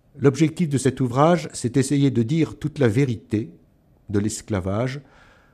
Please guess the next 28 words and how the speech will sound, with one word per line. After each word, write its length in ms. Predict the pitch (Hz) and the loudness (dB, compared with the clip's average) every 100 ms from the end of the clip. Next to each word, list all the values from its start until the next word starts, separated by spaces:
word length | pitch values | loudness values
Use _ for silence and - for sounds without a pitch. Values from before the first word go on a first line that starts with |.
| _ _ _ _ _ | _ _ _ _ _
sans 260 | - - 151 | -8 4 4
se 160 | 147 143 | 4 0
soucier 480 | - 135 - 156 | 0 -6 0 0
des 320 | 135 117 107 123 | 2 0 2 0
effets 280 | 120 143 | 0 0
de, 140 | 139 107 | 2 0
que 260 | - - | -4 -4
certaines 540 | 117 - 131 - 143 113 | -2 0 -2 2 2 2
révélations 1040 | 90 90 139 127 113 98 - - 123 127 - _ - | -2 0 2 4 2 -2 -6 -4 -4 -4 -10 _ -8
pourront 360 | 107 110 123 - - | -6 -4 -6 -6 -8
produire. 640 | - 85 87 - - - _ _ _ _ _ _ _ _ _ _ _ _ _ - - - | -6 -4 -6 -10 -16 -20 _ _ _ _ _ _ _ _ _ _ _ _ _ -20 -20 -10
Je 180 | 85 | 0
me 160 | 123 127 | 4 4
sens 260 | 127 123 123 | 2 0 2
là 120 | 139 | 2
une 80 | 117 | 0
sorte 300 | - 131 98 | -2 -2 0
de 80 | |
mission 440 | 101 127 - - 123 | -2 -2 -4 -4 -4
particulière 1000 | 120 110 - 110 113 101 117 110 101 - | -2 -8 -8 -12 -12 -4 0 0 -2 -8
à 100 | - | -10
remplir, 840 | 80 98 117 - 90 80 98 113 - _ _ _ _ _ _ _ - - - _ | -8 -6 -6 -8 -10 -8 -10 -12 -18 _ _ _ _ _ _ _ -20 -20 -20 _
l'indignation 1080 | 101 127 123 135 123 123 117 - - 139 - - _ - | 2 4 4 0 2 0 0 -8 -4 -2 -2 -10 _ -10
étant 300 | 104 - 95 | -10 -4 -4
chez 220 | - 110 | -2 -4
moi 200 | 104 104 | -2 -4
plus 160 | - 92 | -4 -8
forte 440 | - 104 - - | -4 -4 -4 -18